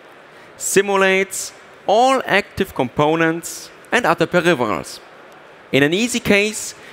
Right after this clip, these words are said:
we can simulate drives or valves. In a more complex case, we simulate the behavior of a hydraulic pressure system.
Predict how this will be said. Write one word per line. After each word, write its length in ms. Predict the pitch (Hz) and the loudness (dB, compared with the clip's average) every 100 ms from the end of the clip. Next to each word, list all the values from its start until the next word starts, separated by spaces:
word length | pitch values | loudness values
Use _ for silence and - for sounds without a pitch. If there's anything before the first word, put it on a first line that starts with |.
| - | -6
we 100 | 147 | 0
can 220 | 165 147 | 0 -2
simulate 840 | - - 208 202 196 196 196 - - - - - - - - | -2 -2 0 0 0 0 -4 -12 -20 -20 -20 -20 -20 -18 -2
drives 720 | 120 143 151 160 156 - - - | 2 4 6 2 -2 -10 -8 0
or 160 | 170 | 2
valves. 540 | 190 151 101 - - - - - | 4 2 0 -10 -16 -18 -20 -4
In 140 | - 131 | 0 2
a 80 | 127 | 0
more 380 | 135 165 202 | 0 2 2
complex 480 | 208 196 190 196 - | 2 -2 0 -2 -2
case, 440 | - 190 196 - - - - | 0 0 0 -6 -12 -18 -2
we 100 | 123 | -2
simulate 640 | - 165 170 165 165 170 - - | 2 2 4 2 2 0 -6 -4
the 80 | 170 | -2
behavior 840 | 165 190 151 220 254 196 127 117 135 - | 2 2 4 2 2 2 2 0 -6 -8
of 160 | 131 131 | -6 -4
a 100 | 131 | -2
hydraulic 720 | 131 123 131 139 160 165 - | -2 -2 0 2 2 0 -4
pressure 360 | - 123 123 147 | -2 0 0 -2
system. 440 | - 185 - 101 | 0 0 0 -6